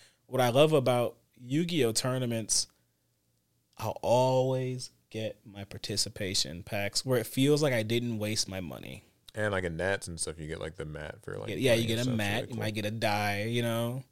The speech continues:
Speaker 2: Yeah, so here's my take on it. I think you're wrong.
Speaker 1: All right, bring it.
Speaker 2: No, I'm kidding. I think you're right. I don't, um,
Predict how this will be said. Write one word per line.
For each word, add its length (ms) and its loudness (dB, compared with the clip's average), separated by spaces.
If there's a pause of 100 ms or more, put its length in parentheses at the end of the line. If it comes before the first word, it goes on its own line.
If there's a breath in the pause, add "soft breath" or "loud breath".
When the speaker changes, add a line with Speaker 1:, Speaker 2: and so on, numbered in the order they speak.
(360 loud breath)
Speaker 2:
Yeah, 80 6
so 120 6
here's 280 6
my 260 2 (240)
take 260 -4
on 160 -4
it. 140 -8
I 80 -6
think 160 -6
you're 100 -4
wrong. 220 -4 (760)
Speaker 1:
All 60 -6
right, 220 -6
bring 140 0
it. 120 -10 (140)
Speaker 2:
No, 120 -4
I'm 120 -4
kidding. 260 -4
I 60 0
think 180 -6
you're 140 -6
right. 380 -4
I 160 4
don't, 360 4
um, 500 -4